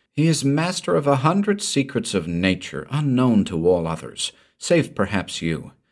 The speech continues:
He could get all the money he wanted if he chose without these dreadful crime plots." Keene looked at her with his grey eyes,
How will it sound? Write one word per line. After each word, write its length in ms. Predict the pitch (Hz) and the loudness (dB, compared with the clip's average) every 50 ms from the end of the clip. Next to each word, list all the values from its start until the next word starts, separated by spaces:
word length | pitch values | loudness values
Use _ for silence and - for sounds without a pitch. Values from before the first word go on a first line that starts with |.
| _ _ _ _ _ _ _ | _ _ _ _ _ _ _
He 160 | - 196 202 | 0 2 2
could 160 | 202 214 190 | 4 2 4
get 140 | 170 180 170 | 4 4 4
all 180 | 160 160 190 202 | 4 4 4 2
the 100 | 180 160 | 2 0
money 300 | 147 147 147 151 151 139 | 0 0 0 2 0 2
he 160 | - 139 123 | 4 4 4
wanted 440 | 104 95 107 131 170 180 143 98 90 | 4 4 2 0 0 -2 -2 -2 -4
if 120 | 87 82 | -4 -6
he 100 | 85 80 | -6 -8
chose 460 | - - - 92 87 85 92 98 101 | -8 -4 -2 0 2 2 0 0 0
without 460 | 107 123 135 131 151 165 180 175 - - | 0 0 2 2 2 2 0 -2 -4 -4
these 300 | 101 85 80 - - - _ _ _ _ _ _ - | -4 -4 -4 -6 -8 -12 _ _ _ _ _ _ -4
dreadful 500 | 104 110 123 143 139 135 - - 95 87 | 0 2 4 4 2 2 -2 -8 -10 -10
crime 400 | 82 - - 113 117 120 117 101 | -10 -6 -2 0 2 2 2 0
plots." 540 | - - - 64 57 - - - - - - _ _ _ _ _ _ _ _ _ _ _ _ _ _ _ _ _ _ _ _ _ _ _ _ _ _ _ | 0 -4 -8 -10 -10 -12 -12 -12 -12 -12 -12 _ _ _ _ _ _ _ _ _ _ _ _ _ _ _ _ _ _ _ _ _ _ _ _ _ _ _
Keene 380 | _ - 156 156 147 139 127 | _ -4 -2 0 0 2 4
looked 260 | 127 120 - - - 90 | 4 4 2 2 -2 -6
at 100 | 85 - | -6 -2
her 240 | - 85 85 85 | 0 2 2 2
with 140 | 85 90 82 | 2 0 0
his 160 | 98 92 80 | 0 -2 -2
grey 340 | 87 85 98 101 110 113 110 | -2 0 2 4 4 4 2
eyes, 540 | 98 92 90 87 85 82 82 82 82 - | 0 0 -2 -2 -2 -2 -2 -2 -4 -6